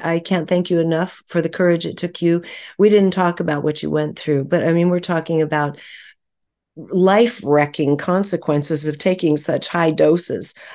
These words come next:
of L S D that you say now was really insane to have done, but you didn't know any better. You lived through it.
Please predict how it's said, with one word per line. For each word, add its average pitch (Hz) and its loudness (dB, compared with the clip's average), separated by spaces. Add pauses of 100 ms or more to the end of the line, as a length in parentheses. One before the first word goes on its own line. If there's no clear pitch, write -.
of 160 0
L 160 0
S 147 -2
D 175 0
that 160 0
you 160 -2
say 156 2
now 156 2
was 143 0
really 156 0
insane 139 0
to 143 -4
have 131 -6
done, 135 0
but 143 2
you 156 4
didn't 135 4
know 139 2
any 117 -2
better. 101 -4 (320)
You 175 4
lived 185 4
through 170 4
it. 131 -6